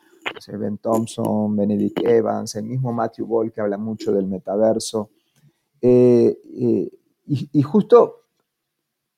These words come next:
eh, ahora no me acuerdo, creo que fue Matthew Ball el que en un último ensayo que hizo hace, no sé, un mes, un mes y medio,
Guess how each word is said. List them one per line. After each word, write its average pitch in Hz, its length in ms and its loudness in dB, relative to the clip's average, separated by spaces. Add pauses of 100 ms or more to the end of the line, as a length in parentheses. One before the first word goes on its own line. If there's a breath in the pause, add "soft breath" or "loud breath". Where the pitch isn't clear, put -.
(260)
eh, 120 800 2
ahora 123 280 -10
no 123 40 -6
me 120 100 -4
acuerdo, 110 260 0
creo 120 160 -2
que 117 80 -4
fue 113 120 -6
Matthew 117 280 -4
Ball 110 260 2
el 101 80 -6
que 95 280 -6
en 87 160 -12
un 117 140 -4
último 113 360 -2
ensayo 120 420 -2
que 110 180 -2
hizo 117 280 -2
hace, 98 440 -8
no 98 140 -12
sé, 101 240 -12
un 104 100 -10
mes, 113 300 -4
un 110 80 -12
mes 113 160 -8
y 117 60 -10
medio, 101 380 -4